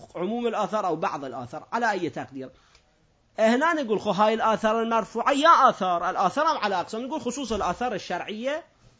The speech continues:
المترتبة مباشرة على هاي الأمور. اتضح شو-، شيخنا؟ ثم المراد بالآثار هي الآثار المجعولة الشرعية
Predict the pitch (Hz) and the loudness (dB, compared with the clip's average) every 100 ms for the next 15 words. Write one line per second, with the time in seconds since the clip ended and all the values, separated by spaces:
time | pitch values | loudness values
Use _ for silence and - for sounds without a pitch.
0 | _ 160 165 160 175 190 214 175 151 156 | _ -8 -4 -6 -4 -6 -6 -8 -8 -6
1 | 156 170 165 175 170 226 196 220 247 - | -4 -4 -4 -6 -4 -4 -2 -2 -2 -4
2 | _ _ _ _ - 147 127 117 110 104 | _ _ _ _ -8 -4 -4 -4 -10 -12
3 | 110 _ _ _ _ _ - - 151 - | -18 _ _ _ _ _ -16 -8 -6 -4
4 | 185 175 180 175 202 254 - - - _ | -8 -10 -10 -8 -6 -6 -10 -20 -20 _
5 | _ _ _ _ _ _ _ _ - _ | _ _ _ _ _ _ _ _ -20 _
6 | _ - 269 269 190 170 160 180 156 139 | _ -6 -2 0 0 0 0 0 -2 -2
7 | 143 - 139 127 - 196 254 233 - 160 | -6 -4 -4 -4 -4 -4 -4 -8 -12 -6
8 | 185 190 147 139 139 127 - 180 175 139 | -4 -4 -4 -4 -4 -6 -6 -4 -4 -4
9 | 120 120 117 117 127 135 127 127 127 180 | -6 -8 -6 -6 -6 -6 -8 -10 -6 -2
10 | 170 143 127 117 127 117 - 139 135 135 | -2 -2 -4 -8 -12 -12 -12 -8 -8 -10
11 | - 180 185 160 139 123 | -10 -10 -10 -8 -6 -8